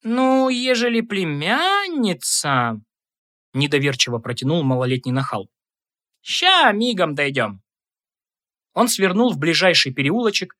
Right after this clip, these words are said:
прибавил скорости, и минут через пятнадцать мы уже входили в Кости Злость.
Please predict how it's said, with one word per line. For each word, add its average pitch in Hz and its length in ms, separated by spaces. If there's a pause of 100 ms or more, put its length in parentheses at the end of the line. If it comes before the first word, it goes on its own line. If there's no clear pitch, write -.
(120)
прибавил 185 420
скорости, 220 500
и 196 160
минут 196 360
через 127 240
пятнадцать 220 580
мы 247 140
уже 147 220
входили 185 380
в 139 140
Кости - 320
Злость. 113 500